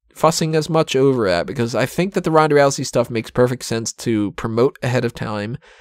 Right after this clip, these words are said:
and to make a big deal, but I also don't want her to come in, wrestle just a couple minutes, and, like,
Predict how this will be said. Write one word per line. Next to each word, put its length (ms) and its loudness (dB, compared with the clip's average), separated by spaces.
and 340 -4
to 80 -8
make 300 -2
a 60 0
big 260 -6
deal, 360 -4
but 140 0
I 20 4
also 320 2
don't 280 2
want 200 -2
her 420 2
to 80 0
come 260 2
in, 440 2
wrestle 640 2
just 260 -2
a 20 -4
couple 240 -2
minutes, 340 0
and, 160 -4
like, 360 -4